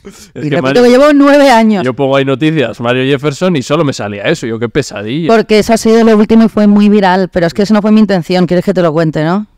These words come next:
Speaker 1: Bueno, lo que tú quieras.
Speaker 2: No, ahora ya lo resumo, ahora lo resumo. No, muy, o sea, muy rápido. A mí me escribieron una mañana, como a las ocho de la mañana, del programa de Espejo Público, para que fuera a imitar a Rosalía, porque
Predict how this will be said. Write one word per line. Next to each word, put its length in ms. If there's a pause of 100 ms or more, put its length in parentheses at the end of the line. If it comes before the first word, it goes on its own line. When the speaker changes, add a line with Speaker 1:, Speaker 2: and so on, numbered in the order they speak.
Speaker 1:
Bueno, 280
lo 60
que 80
tú 120
quieras. 420
Speaker 2:
No, 120 (100)
ahora 120
ya 120
lo 80
resumo, 600
ahora 180
lo 100
resumo. 500
No, 240
muy, 340
o 60
sea, 140
muy 100
rápido. 460 (360)
A 100
mí 100
me 80
escribieron 460
una 120
mañana, 360
como 100
a 40
las 100
ocho 120
de 60
la 80
mañana, 340
del 120
programa 320
de 40
Espejo 240
Público, 440 (380)
para 180
que 80
fuera 180
a 40
imitar 260
a 60
Rosalía, 540 (240)
porque 520